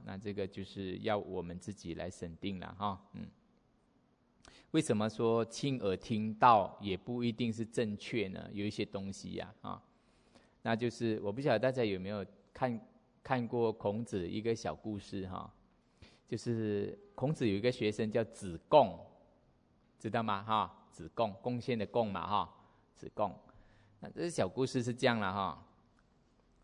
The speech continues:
当时那个孔子去周游列国啊，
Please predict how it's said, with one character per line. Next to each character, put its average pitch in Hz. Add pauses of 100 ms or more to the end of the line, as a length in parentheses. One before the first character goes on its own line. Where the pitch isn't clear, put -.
(500)
当 156
时 127 (140)
那 131
个 120
孔 120
子 110
去 117
周 120
游 107
列 110
国 85
啊， 82